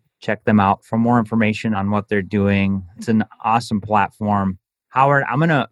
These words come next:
hand it over to you to give us a closing thought here,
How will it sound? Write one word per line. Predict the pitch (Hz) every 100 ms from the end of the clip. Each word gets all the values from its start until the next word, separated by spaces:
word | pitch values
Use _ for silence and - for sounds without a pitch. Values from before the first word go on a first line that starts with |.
| _ -
hand | 110 139 139 143
it | 131 117 -
over | 117 123 123 120
to | 110 -
you | 104 131 139 131
to | 180 110
give | 98 131
us | 170 151
a | - -
closing | - 127 139 139 110
thought | 92 - 120 131 -
here, | 101 90 90